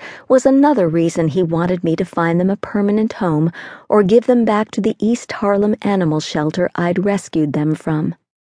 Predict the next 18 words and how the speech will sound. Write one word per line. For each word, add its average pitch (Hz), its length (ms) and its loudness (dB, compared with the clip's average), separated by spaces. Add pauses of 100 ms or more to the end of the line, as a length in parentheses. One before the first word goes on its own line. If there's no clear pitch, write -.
(460)
A 226 80 4
donation 233 680 4
I 247 160 4
had 220 260 -6
made 165 360 2
to 170 120 -2
a 156 60 0
local 180 480 0
animal 190 400 0
rescue 151 540 -2
organization 156 880 -2 (340)
had 208 220 0
apparently 196 640 0
landed 185 480 0
me 202 160 2
on 185 140 0
a 160 60 0
mass 190 500 0